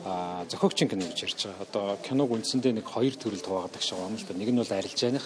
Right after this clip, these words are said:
нэг нь бол зохиогчийн кино гэж. Тэгэхээр зохиогчийн кинонуудаа бид нар түлхүү дэмжиж, а, бодлогын кинонуудаа сэргээ. А, нөгөө талаараа бол гадагшаа одоо гадаадын кино фестивальд өрсөлдөж байгаа Монгол кинонуудыг нэлээд сайн бас дэмжих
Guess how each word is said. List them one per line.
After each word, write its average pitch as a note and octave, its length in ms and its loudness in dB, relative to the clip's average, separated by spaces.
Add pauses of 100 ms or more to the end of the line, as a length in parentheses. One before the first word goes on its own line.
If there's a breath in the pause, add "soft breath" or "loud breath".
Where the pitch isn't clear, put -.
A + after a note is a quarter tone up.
(100)
нэг G2 80 -4
нь G#2 80 -2
бол F#2 100 -4
зохиогчийн - 480 0
кино E2+ 220 -8
гэж. - 160 -10
Тэгэхээр - 720 -8
зохиогчийн - 480 4
кинонуудаа A2+ 400 4
бид F2 160 -6
нар - 80 -4
түлхүү A#2 320 2
дэмжиж, G2+ 420 0 (640 loud breath)
а, F2 460 -6
бодлогын B2+ 400 2
кинонуудаа F#2+ 400 -2
сэргээ. G#2+ 480 4 (240)
А, E2+ 160 -4
нөгөө A#2 240 6
талаараа A#2 320 4
бол G#2+ 60 -10 (420 loud breath)
гадагшаа - 480 2
одоо - 160 -4
гадаадын A2+ 400 -4
кино C#3 160 0
фестивальд - 480 -4
өрсөлдөж - 400 -6
байгаа F#2 160 -4
Монгол F2 320 -4
кинонуудыг F2+ 600 -2 (600 loud breath)
нэлээд A2+ 240 0
сайн F2+ 380 0
бас - 180 -2
дэмжих A2 400 0